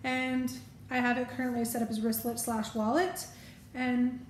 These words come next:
normally I put the phone in the front pocket here, which fits very nicely. So really, technically, this could be my grab and go. But I wanted to be hands-free, and I had a few other things to take along, so, um, the non-purse things I've already cleared out. But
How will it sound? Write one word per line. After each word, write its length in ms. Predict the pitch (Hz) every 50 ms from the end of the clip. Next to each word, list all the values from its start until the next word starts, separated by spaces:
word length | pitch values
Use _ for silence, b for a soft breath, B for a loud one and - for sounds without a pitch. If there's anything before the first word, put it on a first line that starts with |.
| - - -
normally 240 | - 269 269 269 262
I 40 | 247
put 140 | - - -
the 80 | 240
phone 280 | 226 - 247 233 233 233
in 80 | 226 220
the 80 | 226
front 260 | 220 226 240 233 233
pocket 260 | - 226 214 - 233 -
here, 280 | - 294 254 226 226
which 360 | 226 233 233 226 - - -
fits 360 | - - 311 294 302 - - -
very 240 | - 254 240 233
nicely. 600 | 226 226 226 247 254 - - 320 330 339 359 359 - B B B B B B B B
So 380 | - - - 277 269 269 269
really, 360 | 269 269 294 311 302 277 262 -
technically, 480 | - 262 247 - 254 226 - 247 233
this 180 | 220 233 226 -
could 140 | - 254 208
be 100 | 226 226
my 140 | 226 220
grab 260 | 214 220 220 220 214 214
and 120 | 208 208
go. 260 | 220 220 214 208 - - - - - - - - - - - - - - - - - - - -
But 260 | 294 294 277 254 277 285 - B B B B B B B B -
I 60 | 339
wanted 260 | 330 330 330 320 311
to 60 | 277 269
be 140 | 277 247
hands-free, 720 | 262 269 262 254 247 233 - - 254 247 240 240 233 233 240
and 300 | - 240 240 233 226 226
I 40 | 220
had 140 | 226 233
a 40 | 226
few 160 | 226 240 233
other 140 | 226 214 226
things 460 | 220 233 226 220 220 - - - -
to 80 | - -
take 200 | - 233 220 233
along, 300 | 220 220 220 220 214 208
so, 300 | - - 226 220 220 220 220 - - B B B B B B B B B B B B -
um, 300 | 226 220 220 220 220 220 -
the 100 | - 262
non-purse 500 | 240 254 262 269 269 262 262 285 277 -
things 200 | - 254 247 226
I've 100 | 247 226
already 160 | 233 226 220
cleared 320 | 220 - - 247 226 220 220
out. 360 | 220 208 202 - - - -
But 240 | 294 285 262 247